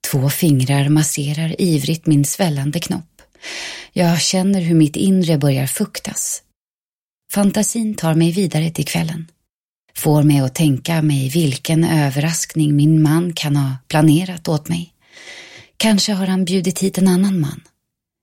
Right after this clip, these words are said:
Han vet hur mycket jag älskar att bli knullad av en extra kuk, så det är mycket sannolikt. John är också väldigt förtjust i att se mig njuta tillsammans med andra.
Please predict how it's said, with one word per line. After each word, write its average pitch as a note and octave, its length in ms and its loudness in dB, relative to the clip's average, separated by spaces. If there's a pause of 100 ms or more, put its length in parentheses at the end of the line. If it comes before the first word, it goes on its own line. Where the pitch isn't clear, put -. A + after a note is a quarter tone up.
(240)
Han C3+ 140 2
vet C#3 440 -4
hur B2+ 60 0
mycket C3 280 0
jag A#2+ 180 -2
älskar C#3 480 -2
att B2+ 100 0
bli C3 160 -2
knullad C3+ 520 0
av B2+ 100 0
en B2 180 0
extra D3 360 -2
kuk, - 460 -10 (400)
så - 140 -2
det G3 300 2
är F#3 40 2
mycket F#3+ 280 0
sannolikt. F3 680 -4 (760)
John F#3+ 220 4
är F#3 100 0
också C#3 260 -4
väldigt B2 300 -4
förtjust - 560 -4
i C3+ 40 -4
att B2+ 100 -4
se F3+ 240 -4
mig C3 220 -2
njuta D#3+ 460 0
tillsammans C#3 560 -4
med F3 80 -2
andra. C#3 300 -6